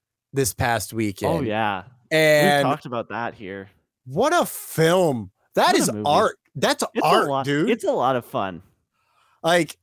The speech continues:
Speaker 1: there's a point where I'm watching this and I'm like, "I want all these motherfuckers to die." And then there's another part where I was like, "No, but, like, they didn't do anything wrong." And it kinda varies on which character to character
Speaker 2: Aside
Speaker 1: I
Speaker 2: from
Speaker 1: care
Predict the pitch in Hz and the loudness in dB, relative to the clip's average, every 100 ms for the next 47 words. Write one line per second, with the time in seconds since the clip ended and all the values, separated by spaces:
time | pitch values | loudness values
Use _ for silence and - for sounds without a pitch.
0 | - 160 269 262 233 214 262 214 185 180 | -4 2 2 2 0 0 0 0 0 0
1 | 165 147 170 208 226 180 156 175 156 139 | 0 0 2 0 0 2 0 0 0 -2
2 | - 123 120 - 117 127 107 101 90 92 | -2 -2 -2 -2 -2 0 0 -4 -4 -6
3 | - - - 98 90 - - 110 87 80 | -6 -6 -6 -8 -12 -10 -4 0 0 -2
4 | 87 - - - 175 226 202 180 190 254 | -6 -12 -10 -2 2 2 2 2 2 2
5 | 208 180 190 233 - 302 330 539 508 370 | 2 2 2 0 -4 -4 -2 0 0 0
6 | 302 392 _ - 359 381 392 349 _ _ | -4 -12 _ -8 -4 -2 -2 -2 _ _
7 | _ 339 - - 440 453 403 349 339 349 | _ -20 -10 0 2 4 2 0 0 2
8 | 349 349 339 403 403 427 466 466 427 240 | 2 0 0 0 0 0 0 0 0 0
9 | 180 165 - 196 214 247 262 247 262 185 | -2 -6 -4 -2 -2 -2 -2 2 2 2
10 | 147 147 160 - 170 156 170 160 - 196 | 0 -2 -4 0 0 0 -2 -4 0 2
11 | 160 175 - - 90 | 2 2 2 0 0